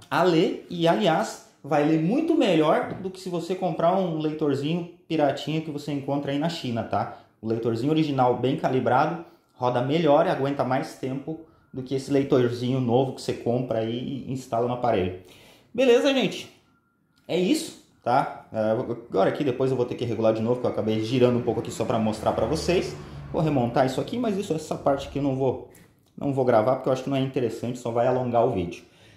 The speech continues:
Certo, gente? Tá aí o vídeo num pleno sábado, só pra cumprir a minha promessa, dessa vez consegui lembrar. E é isso aí.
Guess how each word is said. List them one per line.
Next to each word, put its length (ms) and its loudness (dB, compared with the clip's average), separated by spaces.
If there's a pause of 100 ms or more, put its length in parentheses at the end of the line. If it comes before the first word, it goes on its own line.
(120)
Certo, 400 4
gente? 420 -2 (160)
Tá 120 0
aí 260 2
o 80 -2
vídeo 320 -2
num 200 -2
pleno 280 4
sábado, 520 2
só 220 -2
pra 160 2
cumprir 680 0
a 40 2
minha 140 0
promessa, 560 2
dessa 280 2
vez 200 0
consegui 340 -4
lembrar. 580 0 (600)
E 160 -6
é 40 0
isso 140 -4
aí. 300 2